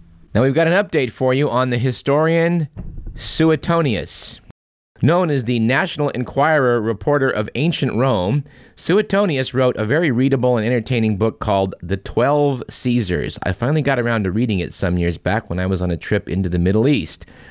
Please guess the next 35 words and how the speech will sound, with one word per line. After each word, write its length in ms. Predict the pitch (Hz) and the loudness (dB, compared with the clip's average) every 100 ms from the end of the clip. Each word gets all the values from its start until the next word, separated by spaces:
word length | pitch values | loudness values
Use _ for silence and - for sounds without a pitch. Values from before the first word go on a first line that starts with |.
| - - - | -20 -20 -6
It's, 300 | - 160 - | -2 -2 0
um, 260 | 165 156 - _ _ _ | 0 0 -4 _ _ _
it's 160 | - - | -6 -6
a 40 | |
pretty 260 | - 226 220 | -2 0 2
good 180 | 190 139 | 2 2
read. 500 | 185 147 64 71 - _ _ _ _ - - - | 0 0 -4 -10 -16 _ _ _ _ -20 -20 -2
The 200 | 95 135 | 2 2
chapter 480 | - 185 208 185 151 | 2 2 0 -2 -2
on 280 | 143 131 135 | -2 0 0
Nero 360 | 160 180 170 | 2 2 2
alone, 720 | 117 120 123 139 87 - 139 - | 2 2 2 2 0 -4 -12 -10
uh, 40 | 85 | -6
is 260 | 76 87 | -4 -4
worth 260 | 87 95 95 | 0 -2 0
owning 280 | 95 98 92 | 0 0 2
the 80 | 87 | 0
book 200 | 92 87 | 0 -2
for. 360 | - 87 98 | -4 0 2
I 40 | 85 | 0
mean, 200 | 92 92 | -2 0
<laughs> 0 | |
it 160 | - - - | -2 -4 -8
describes 640 | 110 - 117 123 127 110 | -6 -2 0 2 0 -2
the 140 | 104 - | -4 -2
end 240 | 110 127 | 0 2
of 100 | 107 | 2
Nero 440 | 101 113 110 92 90 | 2 2 2 0 0
in 100 | 90 | -2
terms 320 | 110 104 95 | 0 0 0
that 100 | 90 | -2
just 220 | 87 101 | 0 -2
have 260 | - 113 123 | 0 -2 -2
to 80 | - | -4
make, 280 | 92 90 | -4 -4